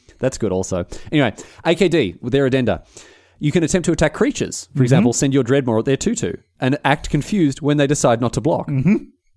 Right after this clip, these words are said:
Speaker 1: That's pretty good. Um, call sorceries magic cards and instants trap cards.
Speaker 2: So this is funny. Ma-, th-, so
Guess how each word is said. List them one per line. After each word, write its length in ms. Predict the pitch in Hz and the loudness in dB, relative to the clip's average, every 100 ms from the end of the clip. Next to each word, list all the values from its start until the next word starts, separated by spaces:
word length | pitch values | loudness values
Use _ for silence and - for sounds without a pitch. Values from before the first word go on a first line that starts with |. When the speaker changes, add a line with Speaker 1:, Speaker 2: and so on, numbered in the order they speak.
| _ _ | _ _
Speaker 1:
That's 160 | 180 165 | -2 0
pretty 180 | 123 95 | 0 0
good. 240 | 107 - _ _ _ _ - | -2 -4 _ _ _ _ -6
Um, 340 | 120 113 117 - | 0 2 0 0
call 140 | 147 | 0
sorceries 400 | 139 151 - 123 | 2 0 0 -2
magic 300 | 113 117 131 | 0 0 -2
cards 340 | - - 135 - | -2 0 0 -2
and 100 | 104 | -4
instants 380 | 113 - 95 - | -4 -4 -8 -4
trap 280 | - 110 | -2 -2
cards. 440 | - 85 90 143 - - | -2 -6 -4 -6 -10 -6
Speaker 2:
So 80 | 147 | -4
this 140 | 151 | -2
is 80 | 170 | -2
funny. 320 | 170 170 127 | 2 2 2
Ma-, 220 | 113 143 | 0 -4
th-, 400 | 180 143 147 151 | -2 -4 -4 -6
so 460 | - 151 127 120 | -2 2 2 0